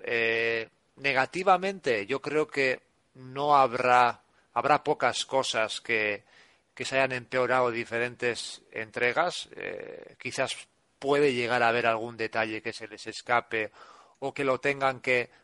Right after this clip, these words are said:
modificar para, para dar paso a otras grandes mejoras, pero en general yo creo que van a ser cosas más, eh, positivas y las que vamos a, bueno, agradecer y, y disfrutarlas todos.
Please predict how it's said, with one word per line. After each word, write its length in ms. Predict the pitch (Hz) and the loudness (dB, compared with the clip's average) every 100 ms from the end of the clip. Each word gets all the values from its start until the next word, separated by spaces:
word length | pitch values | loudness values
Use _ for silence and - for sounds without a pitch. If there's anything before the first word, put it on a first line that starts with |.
| _ | _
modificar 760 | 117 120 120 127 120 127 120 - | -8 -4 -4 -4 0 0 0 2
para, 840 | 117 110 107 98 92 85 85 - - _ - | 4 6 4 4 2 -2 -8 -18 -20 _ 2
para 160 | 120 | 4
dar 200 | 123 120 | 4 2
paso 300 | 127 117 120 | -2 -2 0
a 60 | 117 | 0
otras 260 | 117 117 | 0 -4
grandes 360 | 101 120 120 107 | -2 -4 -4 -10
mejoras, 540 | 113 - 123 139 - - - _ _ | -12 -6 -4 -4 -6 -14 -20 _ _
pero 160 | - 143 | -2 -2
en 60 | 143 | 0
general 320 | 147 156 170 | 2 2 4
yo 80 | 165 | 4
creo 200 | 160 151 | 4 4
que 80 | |
van 140 | 139 135 | 4 2
a 60 | |
ser 120 | 131 127 | 0 -4
cosas 340 | 131 127 120 | -4 -4 -2
más, 260 | 120 120 117 | -2 -2 0
eh, 180 | 113 - - - | -2 -4 -20 -6
positivas 680 | 127 - 117 127 127 120 120 | -4 -4 -6 -2 0 0 -2
y 60 | |
las 220 | 107 101 | -6 -8
que 260 | - 101 95 | -4 -2 0
vamos 360 | 104 113 110 107 | 0 -2 -6 -4
a, 360 | 98 90 85 - _ _ _ _ | -2 -4 -10 -20 _ _ _ _
bueno, 240 | 117 95 - | -10 -8 -2
agradecer 680 | 110 110 113 107 131 131 117 | 0 2 0 0 0 0 0
y, 160 | 117 | -4
y 140 | 110 117 | -4 -8
disfrutarlas 640 | 113 - - 123 117 104 | -10 -10 -2 -2 -2 -4
todos. 380 | 117 95 90 | -6 -8 -10